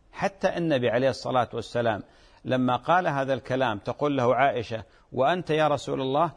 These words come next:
قال، طبعا لما قال مسألة التزكية قال: "ولا، وأنا،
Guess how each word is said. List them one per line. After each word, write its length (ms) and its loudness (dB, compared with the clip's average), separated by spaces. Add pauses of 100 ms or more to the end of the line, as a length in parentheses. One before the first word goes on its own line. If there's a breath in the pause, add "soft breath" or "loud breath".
(300 soft breath)
قال، 300 -4
طبعا 240 0
لما 300 0
قال 380 0
مسألة 360 -4
التزكية 640 0 (400 soft breath)
قال: 240 2
"ولا، 720 0
وأنا، 600 0